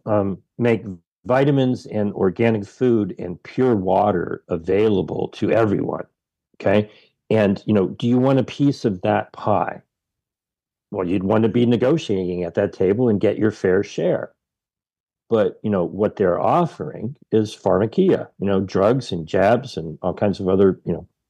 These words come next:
ventilators and midazolam and remdesivir and, and so forth and so on. But the profit margins on those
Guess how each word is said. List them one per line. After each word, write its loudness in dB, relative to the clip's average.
ventilators 0
and -2
midazolam 0
and -8
remdesivir -2
and, -18
and -12
so -2
forth 0
and -8
so 2
on. 2
But 2
the 2
profit 2
margins -2
on -2
those 0